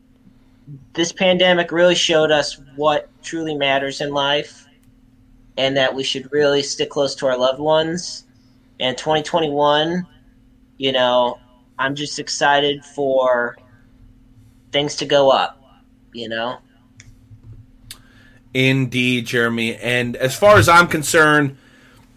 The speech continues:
Speaker 2: twenty twenty-one is very, very exciting. Why? Because, like John said, wrestling is coming back not only on television on a more consistent basis, but locally,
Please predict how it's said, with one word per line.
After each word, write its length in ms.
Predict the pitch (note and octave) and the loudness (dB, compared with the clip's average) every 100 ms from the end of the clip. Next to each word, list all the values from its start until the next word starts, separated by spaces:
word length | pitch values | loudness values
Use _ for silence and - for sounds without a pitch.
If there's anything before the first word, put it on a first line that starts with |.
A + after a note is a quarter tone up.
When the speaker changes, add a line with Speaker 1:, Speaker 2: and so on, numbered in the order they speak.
| - | -8
Speaker 2:
twenty 260 | D3 F3+ F3 | -2 0 0
twenty-one 440 | F3 F3 D#3 D#3 | 0 2 2 2
is 160 | D3+ C3+ | 2 0
very, 320 | C#3+ C#3+ D3 | 2 6 6
very 220 | C#3 C#3+ | 6 4
exciting. 580 | C3+ - C#3 C3+ C#3 C3 | 4 2 2 2 2 2
Why? 400 | B2+ C3+ C#3 C#3 | 4 6 6 6
Because, 840 | C3+ C3 C3 D#3 D#3 D3 C#3+ - - - - - | 2 -2 0 6 8 8 6 2 -10 -20 -20 -16
like 280 | - C#3 C#3+ | 0 4 4
John 380 | B2+ D3 C#3+ C#3+ | 4 6 6 6
said, 540 | C3+ C#3 A#2+ A2+ A2+ - _ _ _ _ | 2 2 4 2 -2 -8 _ _ _ _
wrestling 440 | B2+ D#3 D3+ F3+ | 6 6 6 4
is 140 | D#3+ - | 2 2
coming 340 | D#3+ D3+ C#3+ | 2 2 2
back 300 | C3+ C#3 C#3 | 4 4 4
not 180 | C#3+ C3+ | 4 4
only 260 | C#3 C#3 C3 | 4 2 2
on 120 | B2+ | 0
television 640 | C#3 C3+ C3+ C#3 C3 C3+ | 2 2 4 2 2 0
on 200 | C3+ B2 | 0 -2
a 40 | A#2+ | 2
more 160 | B2+ | 0
consistent 500 | B2+ B2 C3 C3 C3+ | 0 -4 -4 -2 0
basis, 540 | B2+ C3 C3 C#3+ C3 - - - - | 2 2 2 0 0 -4 -16 -20 -12
but 200 | C3 C#3 | 2 2
locally, 840 | C3+ D3 F3 E3 E3+ D#3+ D#3 C#3+ | 6 8 8 8 6 6 6 2